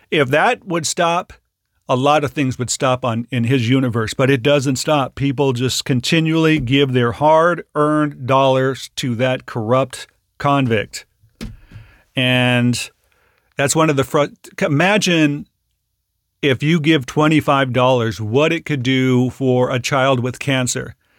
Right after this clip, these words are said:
what it could do for the hungry, what it could do for a neighbor of yours that may be down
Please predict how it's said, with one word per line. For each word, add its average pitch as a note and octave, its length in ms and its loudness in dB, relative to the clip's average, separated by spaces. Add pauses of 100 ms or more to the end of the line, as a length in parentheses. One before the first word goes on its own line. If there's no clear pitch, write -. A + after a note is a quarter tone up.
(260)
what D#3 180 2
it D#3+ 100 0
could D3+ 160 -2
do C#3+ 320 2
for C3 520 2
the C#3 220 0
hungry, C3+ 540 0 (280)
what E3 180 2
it E3+ 120 -2
could C#3+ 180 -2
do D3+ 360 4
for C#3+ 380 0
a C#3+ 140 -2
neighbor F3+ 500 2
of C3+ 100 -2
yours A#2 360 -2
that A#2+ 240 -4
may C3 340 -2
be B2+ 560 -2 (460)
down C3 560 0